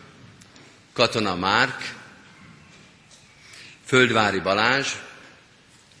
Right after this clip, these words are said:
Ádám Roland, Tóth Soma,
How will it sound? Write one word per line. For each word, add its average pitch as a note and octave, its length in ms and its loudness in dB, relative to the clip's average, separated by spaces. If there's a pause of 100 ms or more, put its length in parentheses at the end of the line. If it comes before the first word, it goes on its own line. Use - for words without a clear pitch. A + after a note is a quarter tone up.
Ádám G2+ 520 0
Roland, B2 460 -4 (1200)
Tóth B2 280 2
Soma, B2 640 -4